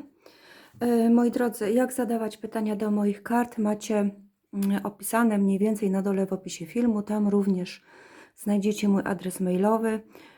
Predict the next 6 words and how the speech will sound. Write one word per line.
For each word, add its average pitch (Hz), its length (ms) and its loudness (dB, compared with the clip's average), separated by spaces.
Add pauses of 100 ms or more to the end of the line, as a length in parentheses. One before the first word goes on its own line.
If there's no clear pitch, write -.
(100)
E, 190 360 0
wszelkie 226 480 0
informacje 196 680 -2
dodatkowe, 220 840 -2 (500)
e, 190 320 0 (320)
udzielam 240 680 2